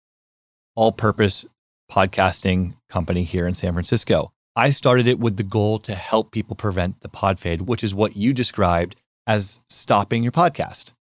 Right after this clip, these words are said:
Now, I believe current stats say that the average podcasts last about four to seven episodes, depending on who you ask. We've seen that on the shorter end here at Studio Pod.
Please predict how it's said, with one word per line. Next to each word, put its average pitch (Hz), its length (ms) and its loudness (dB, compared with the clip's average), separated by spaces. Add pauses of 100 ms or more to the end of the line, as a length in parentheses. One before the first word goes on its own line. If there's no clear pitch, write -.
(100)
Now, 104 440 4 (220)
I 117 100 2
believe 135 600 2 (560)
current 117 240 0
stats 104 300 2
say 107 340 2
that 101 280 0
the 120 120 -4
average 104 380 2
podcasts 101 720 -2
last 110 340 0
about 123 340 2
four 151 220 4
to 175 60 4
seven 147 260 2
episodes, 104 520 -2
depending 104 280 0
on 95 120 0
who 101 100 0
you 92 180 -2
ask. - 400 -10 (180)
We've 123 220 2
seen 147 240 2
that 127 200 4
on 117 100 0
the 104 80 2
shorter 117 360 0
end 92 200 0
here 95 160 -4
at 82 80 -8
Studio 101 320 0
Pod. 87 320 -6